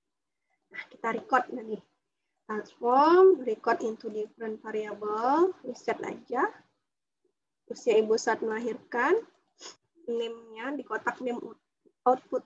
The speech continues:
variabelnya, usia saat melahirkan. Karena tiga kategori mungkin tiga. Ya sebenarnya sih bebas ya,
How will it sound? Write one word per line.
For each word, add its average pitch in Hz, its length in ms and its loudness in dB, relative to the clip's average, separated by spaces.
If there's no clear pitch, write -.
variabelnya, 214 960 -2
usia 220 640 -10
saat - 640 -16
melahirkan. 233 1200 -8
Karena 220 180 -2
tiga 220 280 -4
kategori 226 320 -4
mungkin 269 260 0
tiga. 220 240 -6
Ya 226 80 -14
sebenarnya 247 280 0
sih 285 100 2
bebas 233 400 0
ya, 262 220 0